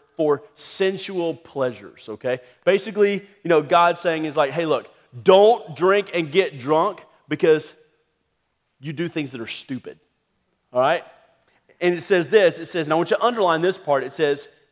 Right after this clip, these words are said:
"Instead, be filled with the Spirit." Instead, be filled with the Spirit. Now, again, notice the Bible doesn't say that you can't drink, okay?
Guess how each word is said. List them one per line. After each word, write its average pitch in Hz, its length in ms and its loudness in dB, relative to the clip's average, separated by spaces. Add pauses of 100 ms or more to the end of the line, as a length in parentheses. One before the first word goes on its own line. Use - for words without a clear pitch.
"Instead, 143 1300 -4 (340)
be 139 220 -8 (260)
filled 190 600 -6 (220)
with 139 420 -12
the 143 80 -14
Spirit." - 1000 -20 (920)
Instead, 185 380 -2
be 147 80 -4
filled 170 280 -6
with 156 80 -8
the 147 60 -18
Spirit. 147 200 -4
Now, 151 160 -2 (240)
again, 190 360 -6 (160)
notice 196 200 -4
the - 80 -16
Bible 143 260 -4
doesn't 180 240 -8
say 240 240 -10
that 151 160 -14
you 131 80 -14
can't 175 320 -10
drink, - 400 -20 (200)
okay? 170 220 -4